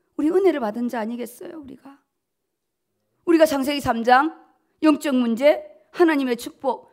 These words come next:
전도와 선교, 인생의 방향을, 우리 은혜를 받은 자잖아요. 우리가, 우리가 은혜를 받은 자입니다. 저는 그렇게 생각합니다. 내가 은혜를 받은 자예요.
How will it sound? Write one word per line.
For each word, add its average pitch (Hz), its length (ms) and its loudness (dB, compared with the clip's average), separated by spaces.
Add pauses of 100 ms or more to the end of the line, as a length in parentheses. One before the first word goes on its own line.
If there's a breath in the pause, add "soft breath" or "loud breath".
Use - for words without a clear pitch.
(120)
전도와 302 440 2
선교, 277 460 -2 (480)
인생의 349 360 4
방향을, 247 560 -2 (220 soft breath)
우리 415 160 4
은혜를 415 340 4
받은 240 260 0
자잖아요. 208 520 -6
우리가, 196 600 -6 (1000)
우리가 240 260 -14
은혜를 349 240 -4
받은 214 300 -12
자입니다. - 520 -16 (2750)
저는 269 220 -8
그렇게 247 220 -10
생각합니다. 294 640 -14 (420)
내가 269 220 -8
은혜를 339 260 2
받은 247 300 -12
자예요. 320 380 -18